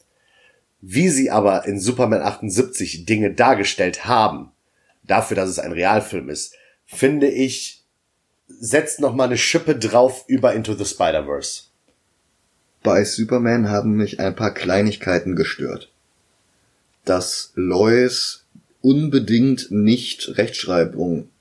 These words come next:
Speaker 2: beherrscht.
Speaker 1: Ja.
Speaker 2: Dass Luthor eigentlich keinen Anlass hat, mit Otis und Miss Teschmacher zusammenzuarbeiten. Dass Luthor zwei Raketen abschickt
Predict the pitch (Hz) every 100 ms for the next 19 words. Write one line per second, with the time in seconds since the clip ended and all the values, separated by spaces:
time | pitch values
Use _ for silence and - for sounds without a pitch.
0 | - - 76 80 69 - - _ _ _
1 | _ _ _ _ _ _ _ _ _ _
2 | - 95 - 110 107 123 110 87 78 -
3 | 87 110 107 107 - 107 107 123 127 123
4 | - _ _ - 101 120 113 110 113 104
5 | - - _ _ - 104 120 - 107 127
6 | 123 - 113 - 107 - 123 117 98 80
7 | - 78 76 64 - 62 67 65 62 -
8 | - _ _ _ _ _ _ _ _ _
9 | 85 95 92 - - - 92 104 127 131
10 | 143 143 139 - - - 98 151 107 90
11 | 92 - - - - - 120 - -